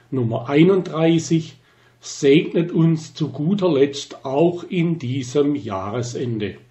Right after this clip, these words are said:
Der Stammapostel führte aus:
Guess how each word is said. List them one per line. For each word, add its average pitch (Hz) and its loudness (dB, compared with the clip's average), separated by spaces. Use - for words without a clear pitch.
Der 196 2
Stammapostel 175 2
führte 147 -2
aus: 110 -10